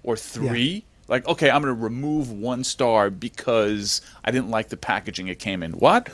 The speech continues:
Speaker 1: Who are you? How do you decide that that's worth a full star, uh, uh, of deduction?
Speaker 2: Yeah, no, I agree with you on that. I agree. But speaking of crazy products, by the way, I, I saw this wild one. Uh, a woman named Amber Waldier, Waldier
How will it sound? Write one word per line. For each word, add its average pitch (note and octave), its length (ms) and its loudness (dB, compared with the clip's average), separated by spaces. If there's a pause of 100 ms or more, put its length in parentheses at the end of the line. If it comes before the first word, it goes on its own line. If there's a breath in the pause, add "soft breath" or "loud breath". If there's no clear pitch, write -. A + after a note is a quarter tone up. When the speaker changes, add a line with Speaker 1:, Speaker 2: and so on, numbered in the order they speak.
(120)
Speaker 1:
Who A3 200 6
are G3 140 8
you? F#2 240 -6 (380)
How B2 140 4
do E3 60 4
you D#3 140 -4
decide C3+ 440 -2
that G#2 120 -8
that's A2+ 220 -2
worth A#2 360 -6
a G2+ 60 -10
full A2+ 300 -4
star, F2 500 2 (440 soft breath)
uh, G#2+ 120 4
uh, G2+ 380 2
of G2 160 -2
deduction? A2+ 540 0 (600)
Speaker 2:
Yeah, G3 300 4
no, A3+ 120 4
I F#3+ 120 4
agree F3+ 240 4
with B2+ 160 -2
you A#2+ 80 -4
on G#2+ 120 -6
that. A#2 160 -8 (300)
I E3 80 2
agree. D3 320 0 (400)
But F#3 140 4
speaking C#4 320 2
of D#3 80 2
crazy E3 320 8
products, G#3+ 380 2
by D#3+ 140 2
the C#3 120 2
way, B2+ 260 0 (100)
I, C#3 180 0
I - 40 -4
saw F3 180 -2
this F#3+ 320 -2 (380)
wild C#3 420 6
one. C#3 280 2 (560 soft breath)
Uh, D#3+ 240 2
a E3+ 80 4
woman A#3+ 260 6
named G3 240 4 (140)
Amber A3+ 340 6
Waldier, E3 560 4
Waldier D3 640 4